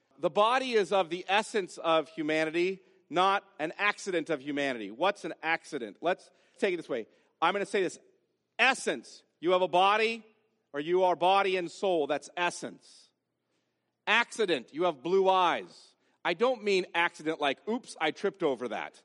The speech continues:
I mean accident like, if you don't have blue eyes, you're still a human. Brown eyes, you're still a human.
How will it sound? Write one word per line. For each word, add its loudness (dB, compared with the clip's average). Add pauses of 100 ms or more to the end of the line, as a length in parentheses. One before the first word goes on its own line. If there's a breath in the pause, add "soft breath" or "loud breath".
(880 soft breath)
I 2
mean 0
accident 0
like, 4 (160)
if -2
you -4
don't 2
have 0
blue -4
eyes, 4
you're -6
still -2
a 2
human. -4 (1800)
Brown 4
eyes, 2
you're -8
still 0
a 4
human. 0